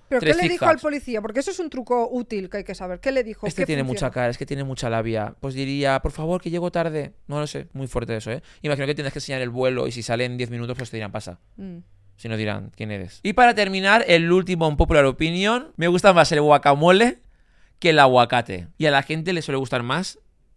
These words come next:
Speaker 2: el aguacate. A mí el guacamole, sin
Speaker 1: Bueno,
Speaker 2: duda.
Speaker 1: es que el aguacate no te gusta nada.
Speaker 2: No, sí. Yo cuando voy al bar de abajo pido
Speaker 1: Pero antes no te gustaba.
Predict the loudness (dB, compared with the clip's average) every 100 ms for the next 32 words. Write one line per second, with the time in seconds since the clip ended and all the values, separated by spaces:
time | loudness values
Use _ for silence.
0 | _ _ -6 -4 -4 -4 -6 -10 -10 -12
1 | -10 -8 -8 -8 -6 -6 -6 -6 -8 -8
2 | -10 -16 -14 -8 -6 -4 -4 -4 -4 -6
3 | -8 -10 -12 -12 -14 -14 -14 -12 -10 -10
4 | -12 -14 -14 -12 -12 -12 -10 -10 -12 -14
5 | -6 -6 -4 -4 0 2 2 0 0 0
6 | 0 -2 -2 -2 2 2 2 0 -4 _
7 | -10 -10 -10 -14 -12 -14 -14 -12 -10 -12